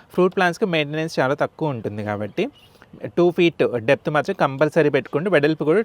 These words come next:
ఖచ్చితంగా టూ ఫీట్ ఉండాల్సిందే. వీటిలో మీరు బాగున్నన్ని రోజులు ఏమైనా పండించుకోవచ్చు. లేదు ఇక తర్వాత రోజుల్లో అంటే ఫ్రూట్ ప్లాంట్స్ వేసేస్తే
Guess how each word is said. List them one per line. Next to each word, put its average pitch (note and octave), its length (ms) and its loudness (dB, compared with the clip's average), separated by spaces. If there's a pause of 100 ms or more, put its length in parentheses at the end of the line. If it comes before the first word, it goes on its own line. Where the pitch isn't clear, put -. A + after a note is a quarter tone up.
(100)
ఖచ్చితంగా D3+ 460 -2
టూ D3+ 60 0 (120)
ఫీట్ C3 220 -6
ఉండాల్సిందే. A2 560 -4 (480)
వీటిలో D3+ 320 2
మీరు B2 180 0
బాగున్నన్ని C3 520 0
రోజులు C#3+ 340 0 (480)
ఏమైనా C#3 280 2 (100)
పండించుకోవచ్చు. B2 680 0 (200)
లేదు C3+ 260 2 (400)
ఇక C3 80 2 (160)
తర్వాత C#3 320 6
రోజుల్లో C#3 320 0
అంటే G#3 140 -6
ఫ్రూట్ D#3 200 0
ప్లాంట్స్ C#3+ 280 0
వేసేస్తే C#3 360 -4